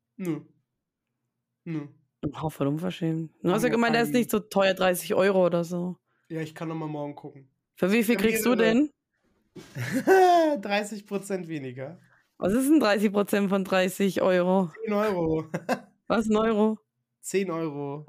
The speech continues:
Speaker 2: Zehn Euro?
Speaker 1: Drei Euro, ich hab gelogen.
Speaker 2: Was?
Speaker 1: Äh,
Speaker 2: <laughs> Was?
Speaker 1: von
Speaker 2: Wie viel
Speaker 1: dreißig,
Speaker 2: Gramm?
Speaker 1: von, von, warte, von dreißig Euro.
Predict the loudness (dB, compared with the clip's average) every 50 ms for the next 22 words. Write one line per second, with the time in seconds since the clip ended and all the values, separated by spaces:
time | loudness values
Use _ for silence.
0 | -10 -2 0 2 2 4 2 2 2 2 2 0 0 -2 _ _ -4 -2 -2 -2
1 | -2 -4 -4 -4 -4 -6 -6 -6 -8 -10 -8 -10 -10 -10 -8 -10 -10 -12 -14 -16
2 | -16 _ _ _ _ -6 -2 0 0 0 0 0 0 0 0 0 -2 -6 -8 -16
3 | _ _ _ _ -2 2 2 2 4 4 4 4 6 6 4 4 4 4 2 2
4 | 2 0 2 2 2 0 0 0 -2 -10 -14 _ -12 -2 2 2 2 2 0 -8
5 | -6 -4 -4 -4 -2 -2 -4 -4 -2 -4 -4 -4 -2 -2 -4 -4 -4 -6 -8 -12
6 | -12 -6 -4 -2 -2 -2 -2 -4 -6 -10 -12 -12